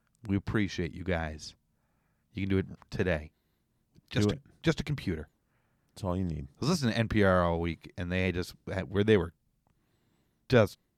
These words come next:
Speaker 1: fund drive
Speaker 2: Oh, it's
Speaker 1: all
Speaker 2: that
Speaker 1: the
Speaker 2: time of
Speaker 1: time.
Speaker 2: year? Oh,
Speaker 1: Yeah.
Speaker 2: it's brutal.
Speaker 1: I think it might be over now, but
Speaker 2: Thank
Speaker 1: it was
Speaker 2: God.
Speaker 1: like, holy moly. We gotta start doing that.
Speaker 2: We need to do fund drives?
Speaker 1: We got, we gotta, we gotta really focus in on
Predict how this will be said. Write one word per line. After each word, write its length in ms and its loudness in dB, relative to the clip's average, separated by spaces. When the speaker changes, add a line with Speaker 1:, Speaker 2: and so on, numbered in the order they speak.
Speaker 1:
fund 220 4
drive 520 6
Speaker 2:
Oh, 160 0
it's 140 -4
Speaker 1:
all 220 8
Speaker 2:
that 80 2
Speaker 1:
the 60 2
Speaker 2:
time 0 -
of 60 2
Speaker 1:
time. 40 0
Speaker 2:
year? 220 0
Oh, 40 -2
Speaker 1:
Yeah. 260 0
Speaker 2:
it's 140 -20
brutal. 360 -6
Speaker 1:
I 80 0
think 160 2
it 60 2
might 120 2
be 140 0
over 200 -4
now, 300 -8
but 180 -6
Speaker 2:
Thank 180 -8
Speaker 1:
it 80 2
was 140 0
Speaker 2:
God. 100 0
Speaker 1:
like, 100 -4
holy 340 2
moly. 440 0
We 100 10
gotta 160 12
start 240 2
doing 240 4
that. 220 -6
Speaker 2:
We 100 -8
need 80 -4
to 80 -8
do 100 0
fund 300 -2
drives? 440 0
Speaker 1:
We 120 4
got, 160 8
we 100 12
gotta, 220 10
we 140 8
gotta 200 10
really 520 10
focus 540 6
in 160 8
on 260 2